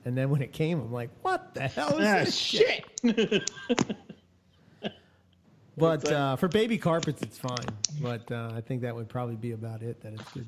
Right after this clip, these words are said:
Speaker 1: for.
Speaker 2: I, um, I
Speaker 1: I
Speaker 2: actually
Speaker 1: used it
Speaker 2: got
Speaker 1: right away.
Speaker 2: I got the, uh, uh, the tracks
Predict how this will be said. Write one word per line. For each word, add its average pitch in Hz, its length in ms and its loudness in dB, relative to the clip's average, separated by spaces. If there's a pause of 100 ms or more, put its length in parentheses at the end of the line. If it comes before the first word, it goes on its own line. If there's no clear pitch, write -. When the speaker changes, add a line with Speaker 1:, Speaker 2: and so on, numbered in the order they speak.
(100)
Speaker 1:
for. 127 80 -14 (100)
Speaker 2:
I, 110 300 2
um, 107 320 4 (100)
I 113 120 6
Speaker 1:
I 123 40 6
Speaker 2:
actually 180 240 2
Speaker 1:
used 254 120 2
it 107 40 6
Speaker 2:
got 104 140 4
Speaker 1:
right 156 120 2
away. 160 300 0 (960)
Speaker 2:
I 107 100 6
got 120 260 2
the, 110 320 4
uh, 98 60 6
uh, 90 520 4 (680)
the 104 100 8
tracks - 800 2